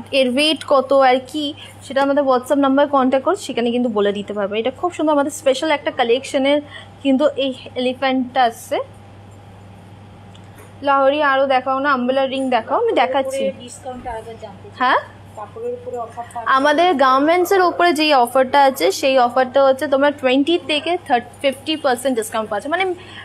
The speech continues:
Speaker 1: minimum twenty percent discount পাচ্ছ সব কিছুর ওপরে, আর maximum যেটা পাচ্ছ সেটা হচ্ছে ফিফটি পার্সেন্ট। আর সেটাও কিন্তু কালকে থেকে শুরু হচ্ছে, আর sixteenth of, আহ, August অবধি কিন্তু সেই ডিসকাউন্টটা চলবে।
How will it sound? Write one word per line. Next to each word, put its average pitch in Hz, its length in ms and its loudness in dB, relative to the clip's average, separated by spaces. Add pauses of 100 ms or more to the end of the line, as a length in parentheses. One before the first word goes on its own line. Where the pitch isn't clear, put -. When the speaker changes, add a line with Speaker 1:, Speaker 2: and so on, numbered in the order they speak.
Speaker 1:
minimum 381 500 2
twenty 320 300 0
percent 330 380 -2
discount 277 340 -2
পাচ্ছ 262 220 0
সব 240 260 -6
কিছুর 240 280 -4
ওপরে, 240 320 -2 (320)
আর 220 180 0
maximum 381 720 0
যেটা 349 260 0
পাচ্ছ 269 340 0
সেটা 262 260 0
হচ্ছে 277 160 0
ফিফটি 262 320 -2
পার্সেন্ট। 202 400 -2
আর 247 100 2
সেটাও 285 280 0
কিন্তু 339 180 -2
কালকে 226 440 2
থেকে 302 180 -2
শুরু 285 220 -6
হচ্ছে, 302 320 2
আর 302 160 2 (300)
sixteenth 370 720 -2
of, 285 320 0
আহ, 247 260 2
August 277 360 0
অবধি 269 220 -2
কিন্তু 269 300 0
সেই 262 180 -4
ডিসকাউন্টটা 226 560 -2
চলবে। 196 420 -4